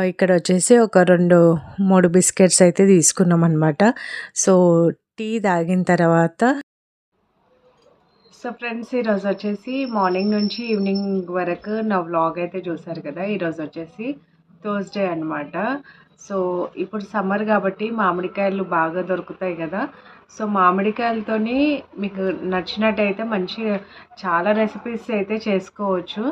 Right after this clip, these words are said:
మామిడికాయలతోని. నేను ఈరోజు అయితే మామిడికాయ పప్పు ఒకటి చూపించాను. So, మామిడికాయతోనైతే చాలా రెసిపీస్ అయితే చేసుకోవచ్చు ఈ సీజన్లో. ఆ,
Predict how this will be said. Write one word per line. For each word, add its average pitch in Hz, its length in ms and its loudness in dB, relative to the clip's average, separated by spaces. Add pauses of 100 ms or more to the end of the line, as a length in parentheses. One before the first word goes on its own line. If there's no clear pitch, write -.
(440)
మామిడికాయలతోని. 190 1000 -2
నేను 208 320 2
ఈరోజు 208 340 0
అయితే 196 220 -6
మామిడికాయ 185 520 -2
పప్పు 185 360 -12
ఒకటి 196 300 -10
చూపించాను. 180 640 -10 (160)
So, 277 100 -4 (180)
మామిడికాయతోనైతే 220 1040 -4 (120)
చాలా 170 240 -2
రెసిపీస్ 208 500 -6
అయితే 202 220 -6
చేసుకోవచ్చు 190 800 -6 (540)
ఈ 202 160 -8
సీజన్లో. 196 720 -4 (560)
ఆ, 185 80 -14